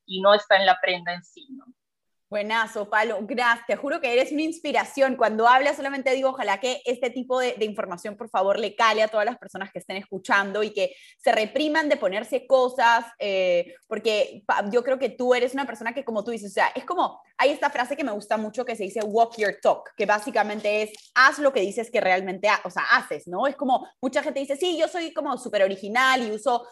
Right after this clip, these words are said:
Speaker 2: lo que me acomoda", y realmente lo ves y no expresa eso, ¿no? Tú eres una persona que definitivamente walks your talks en todo el sentido de la palabra, entonces, qué mejor que tú para decirnos este tipo de cosas. Em,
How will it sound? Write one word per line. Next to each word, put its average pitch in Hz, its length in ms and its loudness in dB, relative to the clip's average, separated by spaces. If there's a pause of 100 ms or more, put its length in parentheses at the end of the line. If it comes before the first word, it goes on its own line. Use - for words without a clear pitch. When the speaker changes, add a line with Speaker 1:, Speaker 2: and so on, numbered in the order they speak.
(200)
Speaker 2:
lo 233 160 2
que 220 80 -2
me 196 80 -2
acomoda", 190 500 0
y 170 60 -4
realmente 262 340 -2
lo 339 160 2
ves 226 320 -2
y 359 80 -2
no 330 160 -2
expresa 330 560 2
eso, 185 300 0
¿no? 233 180 -4
Tú 330 100 -2
eres 339 200 -2
una 339 100 0
persona 233 340 -6
que 247 120 -4
definitivamente 220 1120 0
walks 202 320 2
your 208 140 -2
talks 202 200 -6
en 220 160 -8
todo 220 220 2
el 220 80 -4
sentido 220 320 -6
de 190 60 4
la 196 140 2
palabra, 175 340 2
entonces, 185 500 -4 (120)
qué 247 120 4
mejor 240 300 0
que 233 100 2
tú 220 160 -4
para 226 180 4
decirnos 196 400 -2
este 214 240 -6
tipo 202 240 -6
de 190 140 0
cosas. 180 340 -2 (600)
Em, 240 440 2